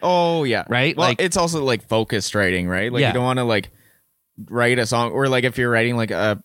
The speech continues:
Speaker 1: a breakup song or, or something like that, and then it's just like, Okay, but I don't understand the story. You're talking about being in your truck, and then you're talking about being,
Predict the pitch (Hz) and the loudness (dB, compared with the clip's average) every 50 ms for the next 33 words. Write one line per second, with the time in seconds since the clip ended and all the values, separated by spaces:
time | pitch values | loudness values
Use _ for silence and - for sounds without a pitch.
0 | _ _ - 98 - 107 104 104 - - 110 - - 113 101 101 101 104 98 90 | _ _ -8 -4 0 0 0 0 0 -4 -6 -4 -4 -2 -2 -2 -2 -2 -2 -4
1 | 71 - - 120 123 113 104 98 - _ - 117 - 135 123 123 123 - 127 113 | -4 -4 -2 -2 -2 -2 -4 -6 -12 _ -12 -4 -2 -2 0 0 -2 -2 -2 -2
2 | 107 107 107 110 - - 110 107 107 - - 120 120 113 110 107 110 110 104 - | 0 0 -2 -2 -2 -2 0 0 0 0 -2 -2 -2 0 0 0 0 -2 -4 -6
3 | - 104 - - 107 101 - - - - - - - _ _ _ - 113 127 - | -8 -8 -4 -2 -2 -2 -4 -6 -14 -20 -20 -20 -20 _ _ _ -6 -4 -2 0
4 | 123 110 107 92 110 107 110 107 120 117 117 117 117 117 117 110 - 117 113 113 | 0 0 0 0 0 0 0 0 0 0 2 0 0 0 -2 -2 -2 0 0 0
5 | 110 107 - - 113 113 123 123 117 104 87 - 135 - _ _ _ 107 113 - | -2 -2 -4 -2 0 0 0 0 0 -2 -4 -6 -10 -14 _ _ _ -4 -2 0
6 | 117 113 113 - 127 117 113 107 113 107 107 107 98 - _ _ _ _ _ _ | 0 0 0 0 -2 -2 0 0 0 2 2 0 -2 -4 _ _ _ _ _ _
7 | _ 101 107 120 120 120 117 113 113 113 110 - - 123 113 110 - - _ - | _ -4 -2 0 0 0 0 0 0 -2 -2 -2 -2 -2 -2 -2 -4 -8 _ -4
8 | 110 113 110 107 107 98 - 110 104 104 113 110 107 107 104 101 85 - - 113 | -2 -2 0 -2 -2 -2 -2 -2 -2 -2 -2 -2 -2 -2 -2 -2 -2 -2 0 0
9 | 113 110 107 107 101 98 - - | 0 0 0 0 -2 -4 -6 -10